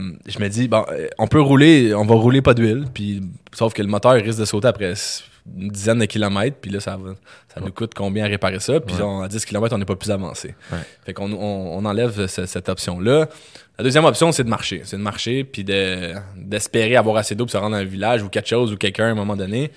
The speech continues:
Speaker 1: Encore là, c'est assez risqué parce que si on manque d'eau, on est dans, dans la merde.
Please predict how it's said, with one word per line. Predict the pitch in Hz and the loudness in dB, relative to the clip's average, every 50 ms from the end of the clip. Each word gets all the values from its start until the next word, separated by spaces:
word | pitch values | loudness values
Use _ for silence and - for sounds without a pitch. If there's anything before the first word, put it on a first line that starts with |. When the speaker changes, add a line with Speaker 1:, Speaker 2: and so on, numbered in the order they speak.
| - - - _ _ - | -18 -20 -20 _ _ -6
Speaker 1:
Encore | - 113 - 143 135 | -4 -2 2 2 4
là, | 156 170 | 4 2
c'est | - - | 2 0
assez | 107 - - 123 | -4 -2 -2 -2
risqué | 110 110 - - - 117 113 | -2 -2 -4 -4 -2 -2 0
parce | - 113 - | 0 -2 -2
que | - 113 107 104 104 101 | -2 -2 0 0 -2 -2
si | - | -4
on | 113 117 | -4 -4
manque | 120 113 107 104 107 | -4 -4 -6 -4 -4
d'eau, | 123 139 131 | -2 -2 -2
on | 110 101 | -2 -4
est | 101 101 | -4 -6
dans, | 98 95 92 87 - _ - - _ - - | -6 -6 -8 -10 -10 _ -10 -12 _ -14 -14
dans | 101 98 | -10 -10
la | 95 | -8
merde. | 90 90 90 | -8 -10 -12